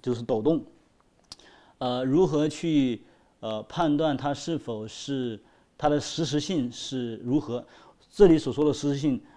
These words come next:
呃，各位应该很清楚，实时并不是指快，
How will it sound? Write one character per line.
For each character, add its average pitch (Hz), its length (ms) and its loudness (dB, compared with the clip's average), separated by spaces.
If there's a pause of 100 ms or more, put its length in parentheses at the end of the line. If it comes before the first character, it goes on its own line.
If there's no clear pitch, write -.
(140)
呃， 117 140 -6
各 143 140 0
位 139 100 4
应 135 60 2
该 143 140 -2
很 117 100 -8
清 139 180 -4
楚， 113 280 -6
实 - 340 -4
时 151 340 -2 (380)
并 160 260 2
不 135 140 -4
是 143 140 -4
指 - 200 -18
快， 175 300 0